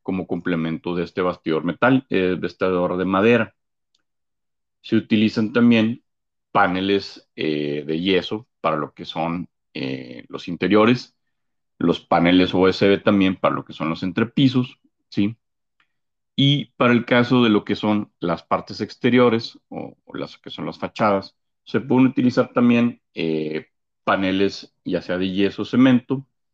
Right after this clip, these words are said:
para recibir algún tipo de acabado tipo estuco,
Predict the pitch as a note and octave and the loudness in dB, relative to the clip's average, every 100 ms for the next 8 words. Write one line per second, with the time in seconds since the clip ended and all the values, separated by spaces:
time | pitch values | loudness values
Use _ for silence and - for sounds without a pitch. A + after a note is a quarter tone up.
0 | _ - F2+ E2 D#2+ - F2 F2+ F2+ E2+ | _ -6 -4 -4 -6 -6 -4 -2 -4 -6
1 | - F#2+ F#2 G2+ F#2+ F#2 F#2+ F#2+ - - | -2 0 0 2 2 4 2 0 -6 -12
2 | F2+ - F#2+ - C3+ C3+ B2 A#2 | -12 -10 -10 2 2 2 -2 -2